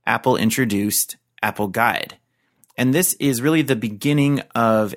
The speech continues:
a system-wide, like, modal help window, which in some form still exists today in, uh, O S ten slash <laughs> the Mac O S back from the dead, uh, product naming scheme.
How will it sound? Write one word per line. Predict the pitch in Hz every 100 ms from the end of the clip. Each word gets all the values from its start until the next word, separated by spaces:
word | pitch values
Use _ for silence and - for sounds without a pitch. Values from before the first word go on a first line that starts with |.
| -
a | 113 107
system-wide, | - 170 151 147 127 117 110 107 104 - _ _ -
like, | 104 - _
modal | 120 127 139 165 156 147 110
help | - - 131 113 -
window, | 107 113 120 107 87 80 - _ _ -
which | 113 120 - - -
in | 123
some | - 165
form | 135 123 110
still | - 135
exists | 127 107 113 -
today | 110 113 110 104 98 _ _ _ -
in, | 110 104 98 98 - _
uh, | 104 98 95 - 110
O | 110
S | 104
ten | - 120 110 104
slash | 98 - 98 98 - -
<laughs> | 143 147 147 _ - - -
the | 104 101 110 - - 117 104 101 _ -
Mac | 120 123 113 120
O | 113
S | 110 -
back | - 104
from | - -
the | 107
dead, | 107 110 104 98 -
uh, | 98 - 113
product | - 113 113
naming | 123 120
scheme. | 101 - 98 95